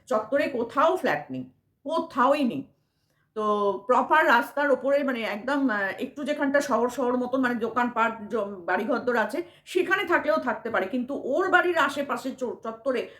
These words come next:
কোথাও নেই, কোথাও নেই, আহ, এইরকম উঁচু ফ্ল্যাট কোথাও নেই। তো এটা কোনো বাড়ির ছাদও হতে পারে, এমন তো না ওটা, আহ, যে পাঁচতলা বাড়ি বা চারতলা বাড়ির ছাদ, না, তা তো নয়, কারণ নিচটা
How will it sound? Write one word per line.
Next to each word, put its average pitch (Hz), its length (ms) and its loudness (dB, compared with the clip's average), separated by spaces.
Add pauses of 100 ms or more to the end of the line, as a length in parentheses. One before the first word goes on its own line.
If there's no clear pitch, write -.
কোথাও 302 420 4
নেই, 127 120 -6 (180)
কোথাও 247 540 0
নেই, 123 120 -6
আহ, - 640 -10
এইরকম 226 500 0 (600)
উঁচু 262 200 -4
ফ্ল্যাট - 400 -2
কোথাও 269 320 0
নেই। 214 120 -6 (300)
তো 277 80 -8
এটা 320 100 2
কোনো 330 180 2
বাড়ির 254 260 2
ছাদও 226 440 0
হতে 285 120 -2
পারে, 269 240 0 (260)
এমন 240 300 -4
তো 311 80 -4
না 262 260 2
ওটা, 226 380 -4 (180)
আহ, 196 240 -2
যে 214 100 0
পাঁচতলা 208 460 0
বাড়ি 190 180 2
বা 190 80 -2
চারতলা 190 420 -4
বাড়ির - 220 -4
ছাদ, - 260 -8 (400)
না, 240 220 0
তা 240 160 -2
তো 294 120 -2
নয়, 247 200 0
কারণ 240 180 0
নিচটা 262 400 0